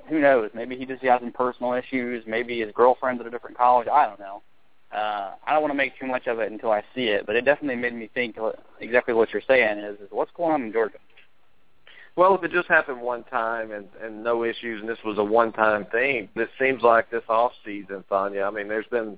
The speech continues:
Speaker 2: other things going on, players leaving. And if you look at recruiting, Georgia loses. The top players in Georgia, they don't go to Georgia.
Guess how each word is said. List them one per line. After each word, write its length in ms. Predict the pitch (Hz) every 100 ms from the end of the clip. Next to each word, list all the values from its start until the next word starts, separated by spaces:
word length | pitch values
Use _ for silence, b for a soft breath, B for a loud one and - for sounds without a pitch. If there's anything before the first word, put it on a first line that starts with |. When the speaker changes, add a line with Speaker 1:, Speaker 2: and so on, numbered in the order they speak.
| -
Speaker 2:
other 180 | 120 123 -
things 260 | 113 110 95
going 280 | 110 110 107
on, 280 | 113 113
players 360 | 110 113 110 104
leaving. 480 | 101 117 117 117 113 - B B
And 100 | -
if 120 | 135 -
you 120 | 156
look 160 | 185
at 80 | 180
recruiting, 640 | 120 120 127 151 156 107 95
Georgia 380 | 135 160 131
loses. 600 | 113 117 135 117 107 101 95 - -
The 80 | 113
top 300 | - 160 -
players 380 | 165 160 139 117
in 60 |
Georgia, 420 | 107 117 131 120 107
they 100 | 113
don't 180 | 123
go 140 | 110 117
to 100 | 107
Georgia. 540 | 98 113 123 98 87